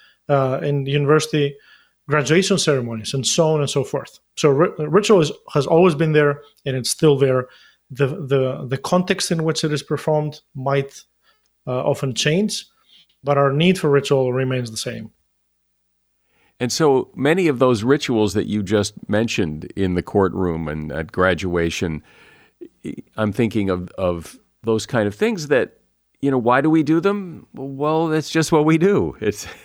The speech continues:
Speaker 2: <laughs> it's just part of the, it's part of the ceremony. It's part of the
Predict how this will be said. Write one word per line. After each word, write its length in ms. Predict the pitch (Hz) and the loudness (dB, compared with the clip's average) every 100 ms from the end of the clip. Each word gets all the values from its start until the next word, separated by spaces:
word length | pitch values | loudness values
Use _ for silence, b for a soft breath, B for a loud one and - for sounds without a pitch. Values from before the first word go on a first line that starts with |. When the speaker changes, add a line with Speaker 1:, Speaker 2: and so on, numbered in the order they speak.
| - | -12
Speaker 2:
<laughs> 240 | 107 - | -12 -12
it's 120 | 110 | -14
just 260 | - 131 - | -10 -10 -8
part 260 | - 104 117 | -2 0 2
of 160 | 113 | 0
the, 240 | 123 117 - B B B B | 0 0 0 B B B B
it's 160 | 107 - | -8 -8
part 340 | - 120 123 | -4 0 0
of 60 | 120 | -2
the 80 | 120 | -4
ceremony. 760 | - 139 147 127 92 80 76 | -2 -2 -2 0 0 0 -4
It's 140 | 76 - | -6 -10
part 400 | - - 107 113 | -10 -2 0 0
of 220 | 107 101 | -4 -4
the 340 | 110 107 104 | -2 0 -2